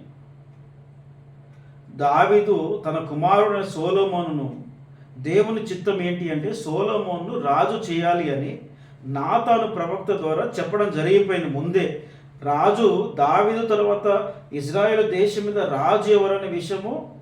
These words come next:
నాతాను ప్రవక్త ద్వారా చాలా స్పష్టంగా దేవుడు చెప్పాడు, దావీదు కూడా చెప్పాడు, సొలొమోను రాజుగా చేయాలి.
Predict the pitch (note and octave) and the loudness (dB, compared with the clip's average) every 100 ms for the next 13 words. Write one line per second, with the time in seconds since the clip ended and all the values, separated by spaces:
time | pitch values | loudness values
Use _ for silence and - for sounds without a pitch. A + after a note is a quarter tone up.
0 | - D3 D3+ G#3 A#3 G#3+ - F3 G3 - | -10 -4 0 0 2 -2 -2 -2 -2 -2
1 | G3+ F#3 F3+ - F3+ F3 - F3 - G3 | -2 0 -2 -2 -4 -6 -8 -8 -6 -4
2 | G3+ D#3+ D#3+ F3 E3+ C#3+ C#3+ F3+ F3+ G#3 | -4 -4 -4 -6 -6 -8 -4 0 0 -2
3 | - - - - - - - - C#3+ D#3+ | -8 -18 -20 -20 -20 -20 -20 -2 2 4
4 | F#3+ G3 F3 F#3 - D#3 E3+ E3+ G#3 A#3+ | 4 0 0 -2 -4 -6 -6 -6 -6 -8
5 | - - - E3 F#3+ G3+ F#3+ F3 A3 D#3 | -16 -20 -8 0 4 4 2 -2 -2 0
6 | D3 E3 G3+ G#3 D#3 B2+ | 2 2 0 0 -4 -6